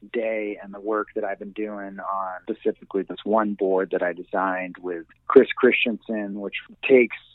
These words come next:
some of the exact curves from surfing that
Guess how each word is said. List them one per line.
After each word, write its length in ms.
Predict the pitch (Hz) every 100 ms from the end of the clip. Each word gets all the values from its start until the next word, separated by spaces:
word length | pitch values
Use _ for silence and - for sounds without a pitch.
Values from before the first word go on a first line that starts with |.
| _ -
some 180 | 147 151
of 100 | 117
the 140 | 113
exact 640 | 104 - 120 113 117 - -
curves 440 | 120 117 110 95 -
from 300 | 110 101 90 - _ -
surfing 460 | 147 131 131 120
that 160 | 107